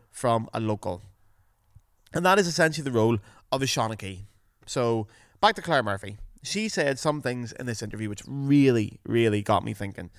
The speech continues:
Firstly, she said, "The role of live storytelling is vital, and it's kind of comparable to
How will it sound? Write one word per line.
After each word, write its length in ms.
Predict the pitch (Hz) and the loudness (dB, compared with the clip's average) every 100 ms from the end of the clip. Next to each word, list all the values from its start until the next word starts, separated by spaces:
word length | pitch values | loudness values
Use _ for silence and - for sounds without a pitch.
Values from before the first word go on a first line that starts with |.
| - - - | -16 -14 2
Firstly, 300 | - 247 143 | 6 6 4
she 60 | 101 | 0
said, 300 | 123 104 101 | 2 2 2
"The 80 | 127 | 2
role 440 | 185 214 220 214 - - 107 | 6 8 6 4 -2 -6 -6
of 120 | - 127 | -2 4
live 240 | 156 180 | 4 4
storytelling 560 | - 135 131 117 117 110 | 2 0 2 0 0 -2
is 140 | 98 | -6
vital, 560 | 98 107 107 90 90 - - - | -2 2 2 2 -6 -16 -20 -8
and 300 | - 117 117 - | -2 -2 -2 -6
it's 140 | - | -10
kind 220 | - 196 208 | -2 0 0
of 100 | - | -2
comparable 480 | 165 139 135 131 127 | -2 0 0 0 -4
to 460 | 123 120 117 113 | -2 0 0 -4